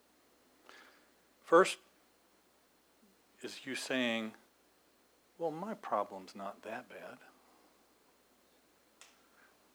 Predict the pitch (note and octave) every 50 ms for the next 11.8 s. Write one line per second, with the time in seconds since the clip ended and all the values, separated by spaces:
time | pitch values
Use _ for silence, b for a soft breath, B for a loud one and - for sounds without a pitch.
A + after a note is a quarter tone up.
0 | - - - A2 A#2+ C3 C3 - - - C#3 B2+ - G#2+ G2+ G#2 G#2+ G2 E2+ F#2+
1 | - - - - - - - - - - - - - - - - - - - -
2 | - - - - - - - - - - - - - - - - - - - -
3 | - - - - - - - - - - - - - - - - - - - -
4 | - B B B B B - E3 E3+ E3+ - - D3 D3 C#3+ C3 A#2 G#2 G2+ G#2
5 | G2+ - - b b b b b - - B2 G#2+ A2 A2+ G#2+ G2+ - - - D3
6 | D3 D3+ D3 D3 C3 G#2 F2+ - G2+ G#2+ A2 G#2+ G#2+ G#2+ A2 A#2 B2 B2 - -
7 | C3 A#2+ A2 - B2 B2 B2 A#2+ - - G#2 F#2+ F#2 F#2+ F#2 - - - - -
8 | A2+ A2+ A2+ A2+ A2+ A2+ A#2 A2+ - - - - - - - - - - - -
9 | - - - - - - - - G3 F#3+ - - - - - - - B2 B2 B2+
10 | B2+ B2+ C3 B2+ A#2+ A#2 A2 G#2 G#2 G#2+ A2 A2 A2+ A#2+ B2 C3 C3 A#2+ G2+ G2
11 | - - B2 A#2+ - - - - - - C3 C#3+ F#2+ F#2 -